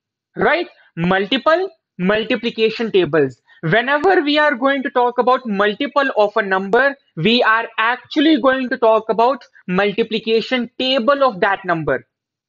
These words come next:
Okay, for finding the factor, we have used two ways, the multiplication way, the division way. For finding the multip-, multiples, we are only going to use the multiplication tables. Okay?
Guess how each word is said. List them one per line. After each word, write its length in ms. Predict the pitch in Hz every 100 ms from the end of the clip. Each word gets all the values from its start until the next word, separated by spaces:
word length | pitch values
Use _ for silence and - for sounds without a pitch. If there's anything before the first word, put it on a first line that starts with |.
| _ _ _ _ _ _ _ _ _ -
Okay, 460 | 165 160 285 370 - _
for 180 | - 294
finding 520 | - 233 247 269 330
the 120 | 330
factor, 440 | 339 277 277 302 330
we 140 | 247 262
have 220 | 254 226
used 400 | 202 226 254 -
two 180 | 285 262
ways, 300 | 185 151 135 _ _
the 120 | 156
multiplication 800 | 196 202 240 240 269 269 294 269
way, 240 | 285 349 370 _
the 100 | 175
division 480 | 277 311 320 277 220
way. 240 | 160 135 _ _ - - -
For 240 | 320 392
finding 440 | 415 285 269 269 269
the 80 | 262
multip-, 320 | 240 233 233 _ 254 -
multiples, 600 | 208 208 240 262 269 226
we 160 | 190 226
are 140 | 233 226
only 360 | 226 233 247
going 260 | 202 214 208
to 80 | 208
use 480 | 175 208 233 208 _ _
the 180 | 151 196
multiplication 920 | 185 180 180 196 185 185 180 - 185
tables. 520 | 170 180 147 131 123 _ _ _ _ _ -
Okay? 300 | 226 302 320